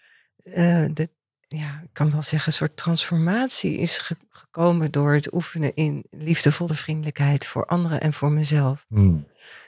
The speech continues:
Speaker 1: Die zelfcompassie heeft, denk ik, nou ja, in hand in hand met de mindfulness hoor, maar zo ontzettend veel gebracht en veranderd. Dat is dus een beetje de missie. Je noemde het woord net in het begin, die ik nu heb van, "Oh, dit wil ik echt heel graag aan andere mensen aanreiken."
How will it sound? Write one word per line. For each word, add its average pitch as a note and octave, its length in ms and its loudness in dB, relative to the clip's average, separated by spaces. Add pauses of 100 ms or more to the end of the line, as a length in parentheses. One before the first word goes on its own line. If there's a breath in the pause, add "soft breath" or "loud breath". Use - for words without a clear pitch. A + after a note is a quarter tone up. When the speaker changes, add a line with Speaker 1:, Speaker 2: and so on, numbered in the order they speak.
Speaker 1:
Die D#3+ 120 -10
zelfcompassie D#3+ 800 0
heeft, D#3+ 200 2
denk D3+ 200 0
ik, - 200 -10 (420)
nou D3+ 220 -14
ja, C3 160 -6
in D3 140 4
hand D3+ 260 4
in D3+ 80 0
hand D3+ 220 2
met D3 140 -2
de D#3 80 -4
mindfulness D#3 560 2
hoor, F#3+ 260 -4
maar D3+ 320 -4
zo E3+ 360 2
ontzettend E3 460 -2
veel E3 140 4
gebracht D#3 500 -2
en D#3+ 120 0
veranderd. D#3 640 2 (540 loud breath)
Dat D3+ 240 2
is D3 220 -2
dus C#3 200 -10
een C#3 240 0
beetje C3+ 360 2
de C3 120 2
missie. C#3+ 720 0
Je C#3 200 -10
noemde C#3+ 460 -6
het C#3 120 -12
woord C#3 240 0
net D3 180 2
in D3 100 0
het C#3+ 140 -2
begin, D3 500 2
die D3 180 -4
ik D3 140 -10
nu D#3+ 180 -2
heb D3+ 240 -4
van, D3 260 -12
"Oh, C#3+ 280 4 (140)
dit D#3 200 -10
wil D3+ 120 -6
ik D3+ 120 -10
echt - 220 -12
heel E3 340 -2
graag C#3 280 2
aan C3+ 100 0
andere D3 280 0
mensen C#3+ 360 -2
aanreiken." C#3+ 640 0